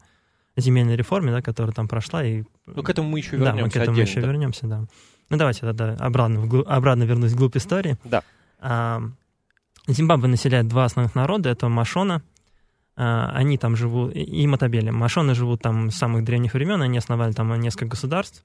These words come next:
Speaker 1: в том числе Мономатапу, которая отбила с-, где-то в пятнадцатом-шестнадцатом веках, а, нас-, э, нападение португальских колонизаторов. А, но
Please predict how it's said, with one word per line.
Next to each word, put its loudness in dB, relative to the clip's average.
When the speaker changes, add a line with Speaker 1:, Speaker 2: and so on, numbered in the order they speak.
Speaker 1:
в -20
том 2
числе -2
Мономатапу, 0
которая 0
отбила 0
с-, -8
где-то -6
в -14
пятнадцатом-шестнадцатом -4
веках, -2
а, -2
нас-, 0
э, -4
нападение 2
португальских -2
колонизаторов. 0
А, -2
но 2